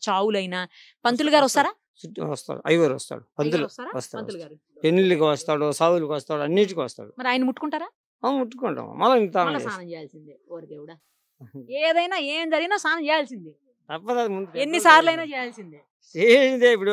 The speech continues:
Speaker 2: ఇప్పుడు నువ్వు అంటుకున్నావు
Speaker 1: నేను
Speaker 2: టకాని.
Speaker 1: ఇదిగో చెయ్యి ఏళ్ళు తగిలింది కదా
Speaker 2: ఆ,
Speaker 1: ఇప్పుడు.
Speaker 2: ఇప్పుడు నీళ్ళు పోసుకున్నాం, మళ్ళా టకాని మళ్ళా ముట్టుకుంటే మళ్ళా మనం
Speaker 1: తల స్నానం చేయాల్సిందేనా?
Speaker 2: ఇదే మార్చేయాల్సిందే.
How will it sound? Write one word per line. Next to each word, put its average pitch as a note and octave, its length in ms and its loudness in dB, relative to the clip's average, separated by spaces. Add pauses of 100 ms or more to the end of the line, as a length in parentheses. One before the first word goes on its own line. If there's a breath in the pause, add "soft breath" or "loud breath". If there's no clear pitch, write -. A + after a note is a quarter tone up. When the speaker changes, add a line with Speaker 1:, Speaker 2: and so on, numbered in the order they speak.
(380 soft breath)
Speaker 2:
ఇప్పుడు F3 160 -6
నువ్వు F#3+ 140 0
అంటుకున్నావు G#3 360 -2
Speaker 1:
నేను F3 120 -4
Speaker 2:
టకాని. D4+ 140 -4
Speaker 1:
ఇదిగో D#4+ 200 2
చెయ్యి E4 240 -2 (120)
ఏళ్ళు D4 160 0
తగిలింది A3+ 360 -6
కదా E3+ 160 -14
Speaker 2:
ఆ, - 20 -12
Speaker 1:
ఇప్పుడు. - 120 -12
Speaker 2:
ఇప్పుడు F#3 180 -6
నీళ్ళు A#3 180 0
పోసుకున్నాం, F#3+ 340 -2
మళ్ళా A3+ 160 6
టకాని A3+ 320 2
మళ్ళా G#3 300 2
ముట్టుకుంటే F#3 600 -12
మళ్ళా E3+ 160 -10
మనం D3+ 160 -20
Speaker 1:
తల C#4 280 0
స్నానం D4 280 -4
చేయాల్సిందేనా? B3 680 -18
Speaker 2:
ఇదే G3+ 140 -2
మార్చేయాల్సిందే. D3 680 -10